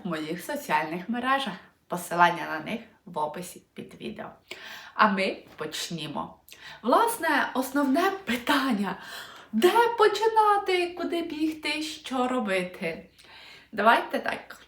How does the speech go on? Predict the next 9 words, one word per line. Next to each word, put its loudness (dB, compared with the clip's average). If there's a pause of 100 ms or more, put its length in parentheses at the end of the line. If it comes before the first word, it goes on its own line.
(100)
можна 2
взяти 0
підручник, -4 (180)
і -4
щоб -2
собі -2
хоча -4
б -4 (340)
розумітися -2